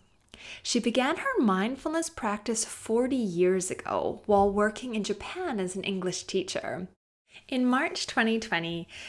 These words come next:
Caroline's book, The Gift of Presence, A Mindfulness Guide for Women, was released. And to me, this book itself has felt like the gift. She manages to seamlessly bring together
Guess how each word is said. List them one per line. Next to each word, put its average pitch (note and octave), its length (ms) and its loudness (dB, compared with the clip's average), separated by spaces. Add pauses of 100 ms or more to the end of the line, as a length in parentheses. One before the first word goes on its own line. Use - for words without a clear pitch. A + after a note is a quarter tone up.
(180)
Caroline's A3+ 680 4
book, E3+ 380 0
The F#3 200 -2
Gift F3+ 420 0
of - 160 -6
Presence, G3+ 600 -6
A G3 60 0
Mindfulness G3 760 2
Guide E3 320 -2
for E3 140 -6
Women, E3 340 -2
was E3 220 -8
released. - 680 -6 (580)
And A3 240 4
to A3+ 100 0
me, A#3 440 4 (220)
this C4 260 4
book B3 400 -2
itself F3+ 800 -2
has F#3+ 240 0
felt - 300 0
like E3+ 220 -6
the E3+ 100 2
gift. - 640 -4 (1080)
She B3 220 4
manages E4+ 580 4
to - 120 2
seamlessly G3 1300 0
bring G#3+ 320 2
together F3 760 0